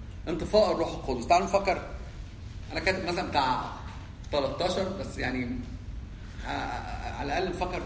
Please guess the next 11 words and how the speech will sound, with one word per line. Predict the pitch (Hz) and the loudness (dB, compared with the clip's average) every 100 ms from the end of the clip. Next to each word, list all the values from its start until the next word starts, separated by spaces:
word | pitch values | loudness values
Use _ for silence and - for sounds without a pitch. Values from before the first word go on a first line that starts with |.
| 151 | -2
مثلا | 160 156 | -2 -4
في | - | -4
سبع، | - 170 156 131 | 0 4 4 2
تمن | 147 143 | 0 -2
حاجات. | - 107 107 - - - - - - - - - - - - - - - - - - - - - - - | -4 -4 -6 -6 -8 -8 -10 -8 -10 -10 -10 -10 -10 -10 -10 -10 -10 -10 -8 -8 -8 -8 -8 -8 -8 0
لما، | 160 180 185 | 4 6 6
لو | 180 | 6
مشينا | 185 180 294 311 | 4 4 2 2
كده | 285 262 | 4 6
على | 202 | 8
يوحنا | 185 - 226 247 214 196 160 | 6 4 4 4 4 2 0